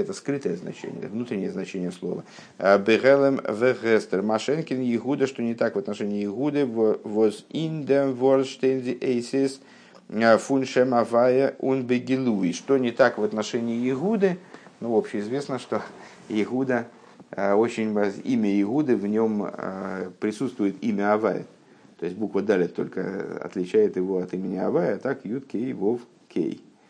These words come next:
Э, да, то есть, э, все имя, имя Авая целиком в раскрытой форме присутствует в имени Игуды. Ундерфун кумт, кумт эйдер хилук бе-, бейньянейну, бейньянену. Э, и отсюда следует разли-, э, вот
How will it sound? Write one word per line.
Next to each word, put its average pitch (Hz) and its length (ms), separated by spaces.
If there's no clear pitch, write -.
Э, 92 440
да, 113 160
то 120 140
есть, - 200
э, 95 60
все 107 220
имя, 101 320
имя 104 400
Авая 117 280
целиком 131 680
в 104 100
раскрытой 107 520
форме 139 340
присутствует 107 520
в 110 80
имени 107 320
Игуды. 95 340
Ундерфун 147 800
кумт, 165 460
кумт 160 440
эйдер 135 480
хилук 147 380
бе-, 117 260
бейньянейну, 110 1000
бейньянену. 110 800
Э, - 280
и 143 240
отсюда 117 800
следует 104 580
разли-, 107 420
э, 98 400
вот 92 300